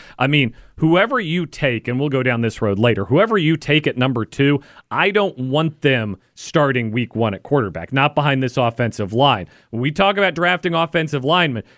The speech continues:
you draft them to develop for a year. You draft them to be ready a year later. This is going to take time to build this roster out. Uh, I, I do think Dan Quinn fits the culture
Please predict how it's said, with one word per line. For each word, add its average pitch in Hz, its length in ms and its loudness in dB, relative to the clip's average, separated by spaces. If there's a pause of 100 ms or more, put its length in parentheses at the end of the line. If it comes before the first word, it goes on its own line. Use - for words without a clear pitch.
you 117 120 -6
draft 147 340 0
them 127 160 -4
to 131 100 -6
develop 113 420 0
for 107 140 -6
a 101 80 -2
year. 95 160 -4
You 104 140 -4
draft 123 300 0
them 117 160 -2
to 117 60 -4
be 120 120 0
ready 117 400 0
a - 20 0
year 110 220 2
later. 113 380 2 (260)
This 147 260 2
is 151 140 0
going 139 300 2
to 117 60 -2
take 131 280 -2
time 131 300 2
to 113 100 -6
build 110 300 0
this 107 240 0
roster 113 460 2
out. 101 220 0 (240)
Uh, 110 200 0
I, 139 200 0
I 143 120 2
do 170 340 -2
think 165 380 0 (320)
Dan 151 280 2
Quinn 156 320 0
fits - 360 -2
the 120 120 -4
culture 180 600 0